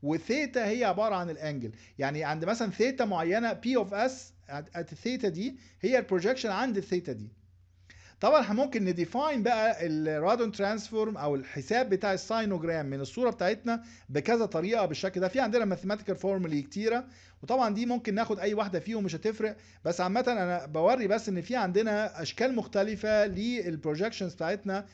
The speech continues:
تتحسب ازاي. في الاخر احنا ممكن نبقى عارفين بس مجرد ان احنا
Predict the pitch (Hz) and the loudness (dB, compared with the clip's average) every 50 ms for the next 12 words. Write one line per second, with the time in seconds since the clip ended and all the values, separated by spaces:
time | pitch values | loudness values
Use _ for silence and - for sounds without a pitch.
0 | - - - 160 - 190 196 190 180 156 143 135 135 123 104 - - - - - | -16 -12 -10 -6 -2 -2 -2 -2 -2 -4 -4 -2 -4 -4 -6 -6 -12 -20 -20 -14
1 | - - 160 170 214 233 294 311 247 - 254 262 254 196 175 185 185 185 233 277 | -6 -4 -2 0 2 4 4 4 6 6 4 4 4 2 -2 -2 0 0 0 0
2 | - 240 220 196 185 180 170 170 170 165 - 254 269 262 214 202 214 208 - 202 | 0 0 0 0 0 0 0 -2 -2 -2 -2 -2 0 2 2 2 0 0 -2 -2
3 | 170 185 226 233 226 196 175 165 185 220 214 220 220 214 233 | 0 0 0 0 0 -2 -2 -4 -4 -4 -4 -4 -4 -4 -4